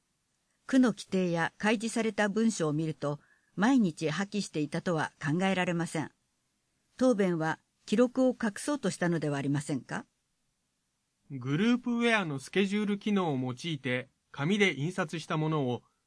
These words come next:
Speaker 2: 随行者の個人的な手持ち資料として、当日生じる予定の変更や追加などを、補記、訂正しながら、メモ的に利用しています。これは保存していません。
Speaker 1: ゴミ処理から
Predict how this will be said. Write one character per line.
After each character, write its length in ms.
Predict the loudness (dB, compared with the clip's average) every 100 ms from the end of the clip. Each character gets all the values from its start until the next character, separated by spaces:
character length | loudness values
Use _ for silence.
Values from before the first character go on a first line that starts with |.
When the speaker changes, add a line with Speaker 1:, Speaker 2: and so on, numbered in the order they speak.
| _ _ -14
Speaker 2:
随 320 | -6 -2 0
行 180 | 0 0
者 160 | 0 0
の 240 | -2 -4 _
個 180 | -10 -4
人 240 | 0 2
的 220 | 0 0
な 160 | 0 0
手 80 | -2
持 140 | -2
ち 80 | -4
資 160 | -2
料 180 | 0 0
と 140 | -2 -8
し 80 |
て、 260 | -4 -6 -6 _ _ _ _ -4
当 200 | -2 0
日 300 | -2 -4 -6
生 260 | -2 -2
じ 140 | 2 4
る 80 |
予 160 | 4 2
定 180 | 0 0
の 140 | -2
変 240 | -2 -4 -2
更 200 | 0 2
や 160 | 0
追 200 | -2 -6
加 160 | -2 0
な 120 | 0
ど 120 | 0
を、 200 | -2 -4 _ _ _ _ _
補 180 | -8 -6
記、 240 | -6 -8 _ _
訂 200 | 0 0
正 200 | 4 2
し 140 | 2 -2
な 120 | 0
が 80 | 0
ら、 180 | 0 -2 _ _ _
メ 160 | -2
モ 140 | 0 2
的 240 | 2 2
に 140 | 0 0
利 120 | 0
用 160 | 0
し 80 | -4
て 80 | -8
い 80 | -10
ま 140 | -10
す。 200 | -12 -16 _ _ _ _ _ _ _
こ 140 | -6
れ 120 | 0
は 200 | 0 0 _ _ _
保 140 | -10
存 240 | -4 -2
し 100 | -2
て 80 | -2
い 140 | -4 -4
ま 140 | -10
せ 160 | -8 -12
ん。 100 | -14 _ _ _ _ _ _ _ _ _ _ _ _ _ _ _ _ -4
Speaker 1:
ゴ 160 | 4 6
ミ 120 | 6
処 160 | 6
理 140 | 2 2
か 160 | -2
ら 220 | 0 0